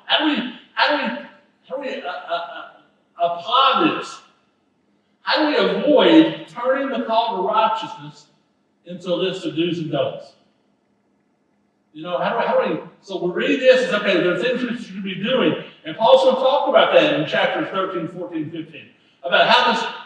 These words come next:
well, this, what's it look like? How do we avoid turning these into a list of do's and don'ts? And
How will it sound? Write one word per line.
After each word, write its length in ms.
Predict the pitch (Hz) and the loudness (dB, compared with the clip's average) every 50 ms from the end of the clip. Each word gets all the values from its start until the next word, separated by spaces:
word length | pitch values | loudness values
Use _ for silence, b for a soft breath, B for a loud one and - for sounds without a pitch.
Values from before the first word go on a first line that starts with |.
| - | -8
well, 100 | 190 185 | -6 -2
this, 240 | 185 208 202 202 202 | -2 -2 -2 -2 0
what's 180 | 214 254 - - | 0 2 4 6
it 120 | 277 - | 6 6
look 320 | 190 208 277 311 - - - | 6 6 4 4 4 2 0
like? 340 | 170 170 160 - 170 - - - - - - - - - _ _ _ _ _ _ _ _ _ _ _ _ _ _ _ _ _ _ _ _ _ | 0 2 2 2 2 0 -2 -4 -6 -8 -10 -14 -20 -20 _ _ _ _ _ _ _ _ _ _ _ _ _ _ _ _ _ _ _ _ _
How 160 | - - - | -6 -4 -2
do 60 | - - | -2 -2
we 160 | - 190 - | -2 -4 -4
avoid 320 | 208 - - 453 440 - - | -4 -4 -4 -4 -4 -6 -6
turning 480 | 220 220 226 226 214 180 170 170 156 | -6 -6 -6 -6 -6 -6 -6 -6 -6
these 100 | 175 175 | -6 -6
into 240 | 180 175 156 - 175 | -6 -6 -6 -6 -4
a 20 | |
list 420 | 156 143 - 196 190 165 135 - - | -4 -4 -2 0 0 0 0 -2 -4
of 160 | 143 131 123 | -6 -8 -4
do's 260 | 143 147 151 147 - | 0 0 0 0 0
and 140 | 139 135 120 | -4 -8 -8
don'ts? 480 | 147 139 131 - - - - - - _ _ _ _ _ _ _ _ _ _ _ _ _ _ _ _ _ _ _ _ _ _ _ _ 120 123 | -6 -6 -6 -6 -6 -10 -14 -18 -20 _ _ _ _ _ _ _ _ _ _ _ _ _ _ _ _ _ _ _ _ _ _ _ _ _ -20
And 120 | 143 143 | -20 -18